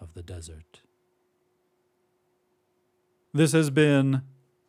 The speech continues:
Fever Wish, written by L L Madrid, and first appearing in Spirit's Tincture. Flash Fiction Podcast is supported by Manawaker Studios patrons on Patreon.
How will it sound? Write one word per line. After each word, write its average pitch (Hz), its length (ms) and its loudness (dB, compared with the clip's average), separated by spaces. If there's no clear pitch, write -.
Fever 139 520 0
Wish, 110 500 -6
written 175 500 4
by 147 440 4
L 156 400 0
L 139 320 0
Madrid, 117 720 -2
and 131 400 0
first 160 340 0
appearing 151 560 0
in 131 540 0
Spirit's - 760 -4
Tincture. 87 640 -8
Flash 214 300 2
Fiction 190 340 -4
Podcast 135 560 -4
is 120 120 -6
supported 127 540 -6
by 113 160 -2
Manawaker 139 580 -2
Studios 113 540 -4
patrons 180 480 -8
on 170 220 -6
Patreon. 87 540 -8